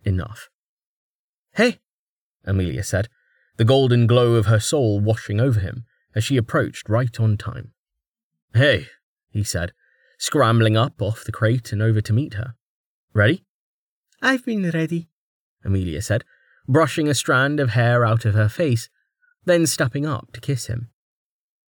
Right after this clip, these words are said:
As she pulled away, she slipped her arm through his. "So,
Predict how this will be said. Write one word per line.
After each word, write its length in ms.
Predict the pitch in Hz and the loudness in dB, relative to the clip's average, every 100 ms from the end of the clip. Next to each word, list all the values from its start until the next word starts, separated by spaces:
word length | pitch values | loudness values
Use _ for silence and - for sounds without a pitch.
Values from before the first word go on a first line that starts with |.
| _ | _
As 140 | 117 110 | -2 0
she 80 | 120 | 2
pulled 260 | 131 123 | 2 2
away, 400 | 113 139 120 107 - _ _ - | 4 4 4 2 -4 _ _ -10
she 160 | - | -4
slipped 320 | 127 147 - | -4 -4 -4
her 120 | 139 139 | -2 0
arm 240 | 117 92 | 0 -2
through 220 | - 107 | -2 -2
his. 360 | 95 123 - - _ _ _ _ _ _ _ _ _ - | 0 -2 -6 -16 _ _ _ _ _ _ _ _ _ -14
"So, 420 | - 269 117 | -2 -2 -2